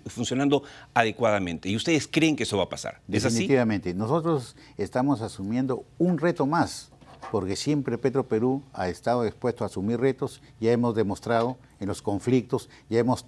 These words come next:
Speaker 2: demostrado también en, en, en muchos, este, en, en muchas necesidades que he tenido, digamos, en la época de, de la pandemia, lo hemos demostrado. Lo hemos sacado adelante. Petroperú ha estado siempre adelante.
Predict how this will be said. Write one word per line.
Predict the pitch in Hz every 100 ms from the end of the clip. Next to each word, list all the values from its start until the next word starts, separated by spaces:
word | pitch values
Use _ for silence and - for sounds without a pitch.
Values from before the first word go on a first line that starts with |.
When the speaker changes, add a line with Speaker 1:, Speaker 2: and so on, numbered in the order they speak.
| -
Speaker 2:
demostrado | 107 113 104 - 113 123 120
también | 113 117 120 120 - -
en, | - 107 101 95 92
en, | 92 101 95 92 92 - - -
en | 98 107
muchos, | 135 - 123 101 - - - -
este, | 101 - 104
en, | 101 107 - - - - -
en | 107
muchas | 127 139
necesidades | 131 90 95 117 120 117
que | 107
he |
tenido, | 107 107 123 120 117 90 - - - _
digamos, | 101 107 113 -
en | 101
la | 107
época | 110 107 107
de, | 101 95 87 85 85 - - -
de | 104
la | 101 -
pandemia, | 110 135 135 131 180 - _ _
lo | 98 98
hemos | 196 165
demostrado. | 110 98 92 - 85 76 76 - -
Lo | 95 104
hemos | 156 135
sacado | 107 123 127
adelante. | 117 104 131 135 95
Petroperú | - 123 135 123 131
ha |
estado | 127 127 123
siempre | - 123 123 117
adelante. | 101 98 131 117 92